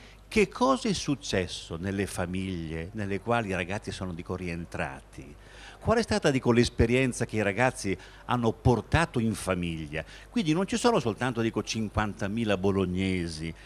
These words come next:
che hanno imparato sostanzialmente che cosa, giovani, dico, dico, bolognesi, ci sono altri centomila tra babbi e mamme che hanno imparato a crescere,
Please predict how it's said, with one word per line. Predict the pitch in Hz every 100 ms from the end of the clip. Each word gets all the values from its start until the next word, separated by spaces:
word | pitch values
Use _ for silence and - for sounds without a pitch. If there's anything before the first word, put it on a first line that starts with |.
| -
che | - 110
hanno | 101 98
imparato | 104 95 101 101 101 98 92
sostanzialmente | 92 95 90 92 87 98 95 - 82 - - -
che | - 95
cosa, | - 104 98 92 95
giovani, | 113 147 123 113 101
dico, | 92 95 90 107
dico, | 107 104
bolognesi, | 98 95 92 85 85 - - -
ci | -
sono | 196 196 165
altri | 180 - 113 -
centomila | - 202 180 160 - - 165 175 214 170 110 90
tra | - 95
babbi | 92 143 135 95
e | 98
mamme | 123 190 220 185
che | 120
hanno | 117 110
imparato | 104 92 - 107 156 190 - -
a | 87
crescere, | - 147 170 - - 80 73